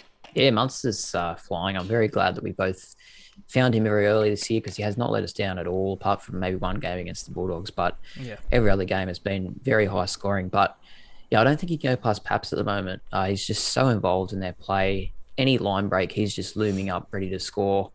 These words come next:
Speaker 1: And he's kicking goals pretty well as well. So, yeah, he's hard not to captain.
Speaker 2: He will be a popular pick this week. I think he's probably gonna be an, uh, an even more popular pick this week than he was last week. I don't know what he was. Was it twenty-something percent last week?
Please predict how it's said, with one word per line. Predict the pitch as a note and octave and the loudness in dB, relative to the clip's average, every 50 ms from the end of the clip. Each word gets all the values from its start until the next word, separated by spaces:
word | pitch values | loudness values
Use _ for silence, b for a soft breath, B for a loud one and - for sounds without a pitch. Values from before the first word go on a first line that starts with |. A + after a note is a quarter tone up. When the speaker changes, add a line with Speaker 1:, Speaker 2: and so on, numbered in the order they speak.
| B B B B B B | B B B B B B
Speaker 1:
And | B - | B -4
he's | G2+ G2 | -4 -4
kicking | - - C#3+ C3 - B2 A2 G2+ G2+ G2+ - - - | 0 -2 -2 0 0 -2 -2 0 -2 -4 -4 -4 -4
goals | - G#2 G#2 G#2+ G#2+ - | -2 2 2 2 2 0
pretty | - - - - A#2+ A2 G#2+ | -2 -4 0 0 0 2 2
well | G#2+ G2+ G2 G2 F#2 F#2+ G#2 - | 2 2 0 0 -2 -4 -4 -6
as | - F#2 - - | -6 -6 -6 -4
well. | F#2+ F#2+ F#2+ F#2 | -4 -2 -4 -4
So, | - - - G2+ G2+ G2 F#2+ F#2 - B B B B B B B B B B B B B - - | -4 -6 -2 0 2 2 0 0 -4 B B B B B B B B B B B B B -20 -4
yeah, | - A#2 A#2+ A#2+ | 0 2 2 4
he's | A2+ A2 G#2 - | 4 2 2 0
hard | - - A2+ A2+ C3 A#2+ | 0 4 6 6 6 6
not | A2+ A#2+ A2 - | 4 2 0 -2
to | - G2 | -6 -14
captain. | - - F2+ F#2+ G2 - D#2+ - - - b b b b b b b b b b b b b b b b b b b | -12 -10 -10 -10 -10 -12 -14 -16 -16 -20 b b b b b b b b b b b b b b b b b b b
Speaker 2:
He | - C3 | -6 -2
will | B2+ C#3 C#3 | 2 2 2
be | C3 C#3 C3 B2+ | 4 4 2 2
a | B2 | 0
popular | - - C#3 C3 - C3 B2 B2 | 0 0 0 0 0 -2 -2 0
pick | - C#3+ C3+ C3+ - | -2 -2 -4 -2 -4
this | C3+ B2+ - - - | -6 -6 -4 -4 -4
week. | C3 B2+ B2+ - | -4 -4 -2 -2
I | C3 C#3+ | -2 -2
think | G3 G3+ G3+ | -2 -2 -2
he's | G3 E3+ | -4 -4
probably | - - C#3 B2+ | -2 -2 -2 0
gonna | B2 A#2+ A#2 | -2 -2 -4
be | A2+ A2+ | -6 -8
an, | A2+ A2+ A2 - - B2 A#2+ - - - | -8 -10 -10 -10 -10 -10 -10 -10 -10 -10
uh, | A#2+ A#2 A2+ A2 - B B B B B B B B | -10 -8 -8 -10 -12 B B B B B B B B
an | C3 | -4
even | B2+ B2+ A#2+ A2+ A2+ | -4 -4 -2 -4 -4
more | A2 G#2+ A2 A2+ A2 | -4 -4 -4 -4 -4
popular | - - A2+ - - A2+ A2 A2 | -4 -6 -6 -6 -8 -10 -10 -10
pick | - - A2+ - - | -10 -12 -12 -12 -14
this | - A2+ - - - | -14 -12 -12 -12 -12
week | A2 A2 G#2+ - _ _ | -12 -14 -14 -16 _ _
than | - A#2+ A#2 | -10 -10 -8
he | A2+ | -8
was | A2+ A2+ A2 G#2+ - | -10 -10 -12 -12 -10
last | A2+ A2 A2 A2+ - - - | -10 -8 -8 -8 -8 -8 -8
week. | B2 A#2+ A#2 | -10 -10 -8
I | B2+ B2 | -8 -6
don't | B2 B2 | -6 -6
know | B2 A#2 | -6 -6
what | A#2+ A#2 | -6 -8
he | A#2 | -8
was. | A2+ B2 A#2+ A2+ A#2+ | -6 -6 -6 -6 -6
Was | A#2+ A#2 A#2+ A#2+ | -6 -8 -8 -10
it | A#2+ - | -10 -12
twenty-something | - - C3+ C3 C3 B2 - - B2+ B2+ B2+ - C3+ A2+ | -8 -6 -4 -4 -4 -4 -6 -6 -6 -6 -6 -8 -10 -10
percent | - - - - C3 B2+ - - | -10 -12 -8 -8 -8 -8 -6 -6
last | B2 A#2+ A#2+ - - | -6 -6 -6 -8 -8
week? | B2+ - - G3 - - | -8 -8 -8 -10 -14 -20